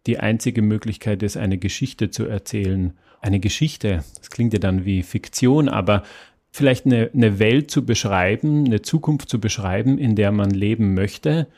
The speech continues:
und den Menschen klarzumachen, wenn ihr mitgeht und unseren Forderungen folgt,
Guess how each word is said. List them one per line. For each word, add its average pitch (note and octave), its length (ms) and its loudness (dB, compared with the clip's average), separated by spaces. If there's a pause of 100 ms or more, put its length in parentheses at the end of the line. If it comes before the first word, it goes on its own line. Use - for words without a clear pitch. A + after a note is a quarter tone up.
(300)
und A2 160 0
den G#2+ 140 4
Menschen A2+ 400 2
klarzumachen, B2 1000 0 (300)
wenn A2 240 4
ihr D3 480 2 (220)
mitgeht E3 800 0 (260)
und A2 180 0
unseren C#3 480 0
Forderungen G#2+ 600 0
folgt, B2 640 0